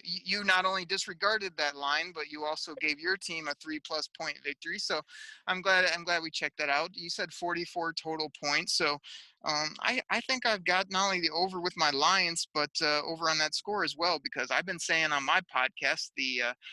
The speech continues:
Believe in Lions show here on the Believe Podcast Network with the one and only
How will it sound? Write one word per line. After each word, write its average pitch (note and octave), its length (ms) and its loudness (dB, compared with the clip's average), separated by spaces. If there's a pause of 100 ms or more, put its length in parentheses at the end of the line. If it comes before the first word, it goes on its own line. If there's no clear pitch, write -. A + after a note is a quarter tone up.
(180)
Believe D3+ 340 -2
in D3 160 -2
Lions D3 340 4
show D3+ 260 4
here E3+ 120 2
on C#3+ 120 2
the C#3 80 -2
Believe C#3+ 340 -4 (120)
Podcast C#3 520 0
Network D#3+ 420 0
with D3+ 220 -6
the D#3 80 -4
one D#3 200 0
and D3+ 120 -2
only D#3+ 400 -2